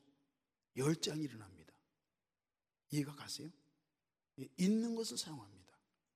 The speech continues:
예, 있는, 여러분, 없다 소리 하지 마세요. 있는 거 얘기하세요. 있는 거. "예, 제 만 불은 못해요. 근데 내가 천 불은 있어요. 제 백 불은 못해요. 내가 일 불 있어요." "어, 일 불. 오케이. 예, 일 불 오케이."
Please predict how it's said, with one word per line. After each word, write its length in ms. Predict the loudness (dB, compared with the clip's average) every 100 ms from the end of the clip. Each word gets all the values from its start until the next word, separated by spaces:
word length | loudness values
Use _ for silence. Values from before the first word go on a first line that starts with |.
| _ _ _ -18
예, 60 | -14 0
있는, 340 | 4 4 2
여러분, 260 | 0 0 -2
없다 300 | -4 2 2
소리 160 | 2
하지 160 | -2 -4
마세요. 420 | -8 -8 -10 -14 _ _ _ _ -2
있는 280 | 4 4 4
거 100 | 2
얘기하세요. 420 | 2 0 -6 -8 -6
있는 240 | -6 -8
거. 100 | -18 _ _ _ _ _ _ _ _ _ _ _ _ _ _ -2
"예, 220 | -2 0
제 100 | 0
만 240 | 2 2
불은 160 | 4 6
못해요. 280 | 4 4 0
근데 180 | 2
내가 300 | 2 0 -6
천 180 | -4 0
불은 180 | 0 0
있어요. 360 | -2 -6 -10 -18 _ _ _ _ _ -16 2
제 80 | 4
백 200 | 6 4
불은 160 | 6
못해요. 220 | 8 8
내가 140 | 6 6
일 160 | 6
불 120 | 6 2
있어요." 220 | 0 -2 -4
"어, 100 | 4
일 180 | 6 6
불. 140 | 2 -6
오케이. 260 | -2 0 0 -6 -20 _ _ _ _ _ _ _ _ -2
예, 40 |
일 140 | 4 6
불 100 | 6
오케이." 240 | 4 2